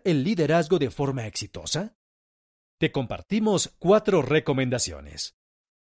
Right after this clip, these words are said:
Tu equipo debe percibir que estás presente. Como líder,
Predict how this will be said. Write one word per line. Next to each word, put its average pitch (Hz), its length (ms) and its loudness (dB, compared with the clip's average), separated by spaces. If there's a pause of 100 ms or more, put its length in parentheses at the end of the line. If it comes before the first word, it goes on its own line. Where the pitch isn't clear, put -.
(300)
Tu 180 140 4
equipo 165 500 2
debe 240 260 2
percibir 202 640 -2
que 143 200 2
estás 175 340 4
presente. 78 680 -2 (960)
Como 92 260 -2
líder, 170 340 2